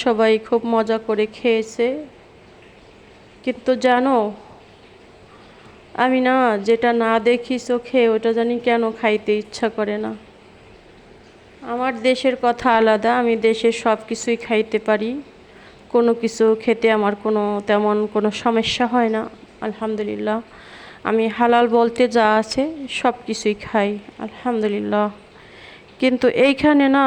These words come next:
কেমন জানি আমার না, কেমন ভালো লাগে না, না দেখলে খেতে ইচ্ছে করে না, কেমন জানি। আবার অনেক কিছুই, যেমন মাছ, যেই মাছ আমি না চিনি, ওই মাছ আমি খাই না,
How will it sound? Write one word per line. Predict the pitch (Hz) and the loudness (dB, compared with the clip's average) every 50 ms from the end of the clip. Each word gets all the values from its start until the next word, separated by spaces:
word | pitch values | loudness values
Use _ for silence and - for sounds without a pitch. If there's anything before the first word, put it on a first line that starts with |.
| 247 226 226 233 - | 2 2 0 0 0
কেমন | 285 269 262 254 240 240 240 | 2 2 2 2 2 2 2
জানি | 226 240 233 233 233 226 | 2 2 2 4 4 2
আমার | 220 220 226 226 226 226 | 2 2 2 0 0 0
না, | 226 233 233 226 226 - | 2 2 0 0 0 0
কেমন | 226 220 226 226 226 | 0 0 0 0 -2
ভালো | 214 214 220 214 214 220 240 254 | 0 2 2 4 4 4 4 4
লাগে | 262 254 240 208 208 196 | 4 4 4 2 2 0
না, | 190 190 190 190 - - - - - - - - - - - - - | 0 -2 -4 -6 -8 -14 -20 -20 -20 -20 -20 -20 -20 -20 -18 -8 -4
না | 233 233 240 240 240 240 220 214 | 0 2 2 2 2 2 2 2
দেখলে | 247 247 240 - 240 240 247 | 0 0 0 0 2 2 2
খেতে | 240 - - 262 247 - 226 226 | 2 2 2 2 2 4 2 2
ইচ্ছে | 214 220 - - - 233 220 220 | 2 0 -2 -2 0 0 0 2
করে | - 208 202 196 190 | 0 0 2 2 0
না, | 190 190 196 196 - - - - - - - - - - - - - - - - - - - - - - - - - - - - - - - | 0 -2 -4 -6 -8 -14 -20 -20 -20 -20 -20 -20 -20 -20 -20 -20 -20 -20 -20 -20 -20 -20 -20 -20 -20 -20 -20 -20 -20 -20 -20 -20 -20 -14 -4
কেমন | - 240 226 226 226 233 233 240 | -2 0 2 2 4 4 4 4
জানি। | 233 233 220 214 208 202 202 196 - - 196 | 4 4 4 4 4 2 2 0 0 -2 -2
আবার | 208 202 214 208 208 - | 0 2 2 2 2 2
অনেক | - 254 269 262 269 - | 2 0 0 -2 -4 -4
কিছুই, | - 240 233 - - 233 220 | -8 -10 -8 -8 -6 -6 -6
যেমন | 202 220 214 214 208 202 202 202 208 - - - - - - - - - - - - - - - - - - - - - - | -6 -6 -6 -6 -6 -6 -8 -8 -10 -12 -14 -18 -20 -20 -20 -20 -20 -20 -20 -20 -20 -20 -20 -20 -20 -20 -20 -20 -18 -10 -4
মাছ, | 220 226 226 226 226 214 208 214 208 - - - - - - - - - - - 214 208 208 | -2 0 2 4 4 4 2 2 0 -2 -6 -10 -12 -12 -14 -14 -14 -14 -12 -12 -6 0 2
যেই | 233 247 247 | 4 4 4
মাছ | 233 240 247 240 - | 4 2 2 2 2
আমি | 240 220 233 233 | 2 4 4 4
না | 226 220 220 220 220 220 | 4 4 4 2 0 0
চিনি, | - 240 233 220 220 214 208 208 | 0 0 2 2 2 2 2 2
ওই | 214 214 | 2 2
মাছ | 214 214 214 - | 2 2 2 0
আমি | 214 202 208 208 202 - | 0 0 0 -2 -2 0
খাই | 226 - 208 202 196 196 | 0 2 2 2 2 2
না, | 196 196 | 0 0